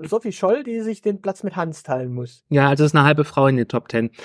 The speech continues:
Speaker 1: Ja, aber sie kommt, sie kommt, sie kommt auf jeden Fall vor allen Johanns und vor allen Johannes.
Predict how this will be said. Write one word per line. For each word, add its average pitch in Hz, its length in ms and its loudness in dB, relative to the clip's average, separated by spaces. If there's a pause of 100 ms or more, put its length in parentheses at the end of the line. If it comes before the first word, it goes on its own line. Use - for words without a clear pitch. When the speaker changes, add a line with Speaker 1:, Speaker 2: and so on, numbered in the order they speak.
(140)
Speaker 1:
Ja, 196 100 4
aber 233 100 6
sie 208 160 -2
kommt, 254 340 -2
sie 190 120 -4
kommt, 226 300 -2
sie - 120 -16
kommt 233 160 -2
auf 202 100 -8
jeden 226 120 0
Fall 214 100 0
vor 202 220 -2
allen 196 200 0
Johanns 165 560 -2
und 156 200 -12
vor 156 120 -2
allen 160 200 -2
Johannes. 147 560 -6